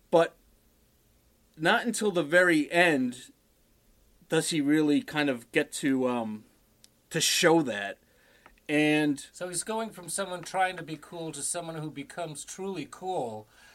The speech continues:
Speaker 2: but you have to go through so much to become totally
Speaker 1: Right.
Speaker 2: really cool.
Speaker 1: So
Speaker 2: And he's got this, y-, y-, yeah, go on.
Speaker 1: I was just gonna say this, this, um,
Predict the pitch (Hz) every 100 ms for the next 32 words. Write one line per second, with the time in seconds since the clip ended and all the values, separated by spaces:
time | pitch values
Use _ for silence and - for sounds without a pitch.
0 | _ - 139 139 156 143 117 120 117 107
1 | - 123 117 120 135 143 110 - - 110
2 | 110 123 107 117 120 113 110 92 - 117
3 | - 120 123 123 123 123 117 90 - _
4 | _ - - 170 226 208 165 190 196 220
5 | 240 214 185 - 151 - - 143 151 156
6 | - 147 120 127 104 - _ _ - 175
7 | 202 202 - 196 170 190 139 165 190 -
8 | - 147 170 - - 156 147 139 127 120